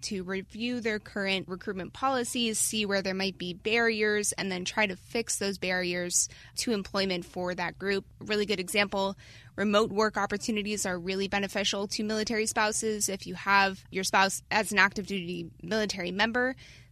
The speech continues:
they might have to move around a lot. So having that remote work opportunity,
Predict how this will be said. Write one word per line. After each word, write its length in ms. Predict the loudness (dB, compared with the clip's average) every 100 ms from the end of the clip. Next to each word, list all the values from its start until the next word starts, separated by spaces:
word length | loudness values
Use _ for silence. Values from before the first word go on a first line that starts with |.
| -4
they 300 | 2 2 0
might 240 | -2 -4
have 140 | -4 -4
to 80 | -4
move 200 | -4 0
around 280 | 4 4 4
a 40 |
lot. 320 | 4 4 4
So 140 | 0 -4
having 460 | 2 2 2 0
that 260 | 0 0 0
remote 340 | -4 -4 -6
work 220 | -6 -6 -4
opportunity, 760 | -6 -6 -2 -2 0 -2 -2